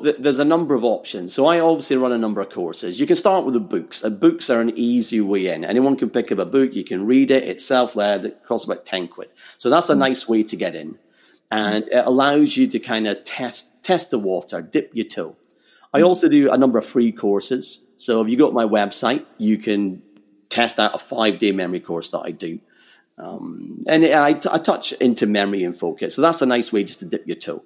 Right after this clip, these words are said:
Speaker 1: as
Speaker 2: Mm.
Speaker 1: well. Uh, I run a group course, which is a monthly course that I run if people want to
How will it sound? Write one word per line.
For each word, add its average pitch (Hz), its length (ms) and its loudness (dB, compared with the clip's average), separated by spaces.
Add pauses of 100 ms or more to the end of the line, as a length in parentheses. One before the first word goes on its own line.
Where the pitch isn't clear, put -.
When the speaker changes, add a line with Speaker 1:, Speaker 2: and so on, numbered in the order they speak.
(520)
Speaker 1:
as - 140 -4
Speaker 2:
Mm. - 20 -4
Speaker 1:
well. 80 280 -6 (440)
Uh, 113 280 2 (100)
I 117 80 4
run 151 160 6
a 151 80 4
group 143 400 4
course, - 600 -8 (120)
which 107 180 -2
is 104 80 -4
a 107 80 2
monthly 127 460 2
course 110 300 0
that 107 80 0
I 92 60 0
run 98 200 0
if 107 80 -4
people 113 240 2
want 107 160 0
to 98 80 -2